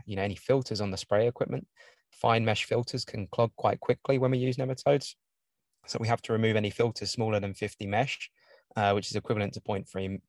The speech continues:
mil or smaller. Uh, next, we look at things like the pump pressure being used. Uh, again, as nematodes are living organisms, they're, they're quite affected by this. Um, they are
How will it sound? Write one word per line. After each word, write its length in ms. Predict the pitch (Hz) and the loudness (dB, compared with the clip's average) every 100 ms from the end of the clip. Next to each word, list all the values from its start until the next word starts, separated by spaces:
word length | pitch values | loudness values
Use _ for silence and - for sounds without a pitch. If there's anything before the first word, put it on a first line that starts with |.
| - | -8
mil 320 | 104 98 95 | 0 0 0
or 100 | 98 | -4
smaller. 420 | 92 98 104 131 151 _ _ - - _ _ - | -8 -4 0 0 -2 _ _ -20 -20 _ _ -10
Uh, 320 | - 104 104 - _ | 0 4 4 2 _
next, 360 | 117 123 - - | 4 4 4 -2
we 100 | 113 | 0
look 160 | 107 - | 0 -2
at 80 | |
things 200 | - 107 | -4 -2
like 100 | 101 | -2
the 80 | 95 | -4
pump 280 | - 117 - | 0 -2 0
pressure 280 | 131 127 143 | -2 -2 -2
being 280 | 139 139 143 | 0 2 2
used. 440 | 160 170 - - 104 | 0 -2 -8 -14 -8
Uh, 100 | 107 101 _ - | -6 -8 _ -6
again, 340 | 104 107 123 | 2 4 6
as 120 | 113 | 6
nematodes 640 | 110 110 107 104 101 - - _ - | 4 2 2 0 0 -4 -14 _ -4
are 60 | 107 | 2
living 240 | 104 101 | 4 6
organisms, 540 | 113 113 127 131 131 104 | 4 4 2 2 0 2
they're, 200 | 101 98 - - - - | 0 0 -8 -20 -14 -6
they're 100 | - | 2
quite 200 | 135 104 | 6 6
affected 380 | - 127 - - | 6 2 2 4
by 140 | 131 | 4
this. 360 | 131 - - - | 4 0 -6 -4
Um, 400 | 110 110 107 107 - | 0 0 0 -6 2
they 140 | |
are 60 | 120 | 6